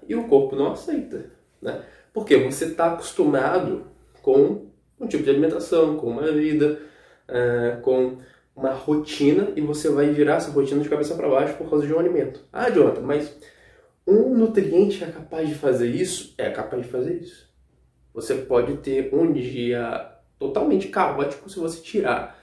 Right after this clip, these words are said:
o carboidrato do nada da sua alimentação, porque ele é super importante pra algumas funções. Agora,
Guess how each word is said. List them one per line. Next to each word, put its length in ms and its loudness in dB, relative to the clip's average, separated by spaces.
o 20 -20
carboidrato 680 -2
do 180 -2
nada 400 0
da 140 -2
sua 200 -6
alimentação, 580 -4
porque 220 0
ele 100 6
é 40 2
super 280 -8
importante 680 -4
pra 520 -2
algumas 640 2
funções. 880 -6
Agora, 560 0